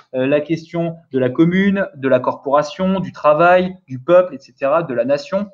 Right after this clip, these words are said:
Tout ça est très bien abordé, très bien synthétisé. C'est un magnifique ouvrage qui a d'ailleurs été, euh, préfacé et recommandé par Charles Maurras en personne.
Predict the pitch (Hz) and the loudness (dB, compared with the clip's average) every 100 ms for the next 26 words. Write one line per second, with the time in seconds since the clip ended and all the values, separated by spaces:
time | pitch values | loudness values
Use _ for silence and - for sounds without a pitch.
0 | _ - 165 185 185 - - 185 165 147 | _ -20 -6 -6 -6 -8 -4 -2 2 2
1 | 143 196 202 160 147 139 135 127 127 156 | 2 -2 -6 -8 -8 -10 -14 -14 -10 -8
2 | 208 131 117 117 127 165 165 170 165 147 | -8 -10 -12 -8 -8 -8 -10 -12 -6 0
3 | 160 131 - _ _ 143 135 143 156 151 | 0 0 -12 _ _ -2 2 2 2 0
4 | 131 135 147 127 117 117 _ - 160 165 | -4 -2 -2 -2 -4 -6 _ -6 -4 -4
5 | 151 - 160 160 - 185 160 151 151 143 | -6 -4 -4 -4 -2 2 2 0 -2 -4
6 | 143 143 123 151 139 135 123 123 - 208 | -4 -8 -2 0 2 2 0 -2 -2 -2
7 | 208 123 - 160 220 | -2 -4 -2 -2 -2